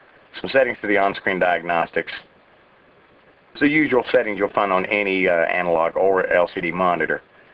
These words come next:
The only snag is, is that the buttons on the side are so small, they're just so small, that it's hard to figure out which button is which. There we go.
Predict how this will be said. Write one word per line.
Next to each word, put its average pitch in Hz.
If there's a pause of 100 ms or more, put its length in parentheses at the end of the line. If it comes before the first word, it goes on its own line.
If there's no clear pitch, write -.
(440)
The -
only 135 (140)
snag 117
is, 87
is 85
that 85
the 85
buttons 82
on 80
the 78 (160)
side 92
are - (200)
so 110 (140)
small, 90 (880)
they're -
just -
so 127 (120)
small, 95 (640)
that 98
it's 98
hard 110
to 87 (100)
figure 110
out 101 (240)
which 113
button 101
is 90
which. 101 (2500)
There 95
we 80
go. 78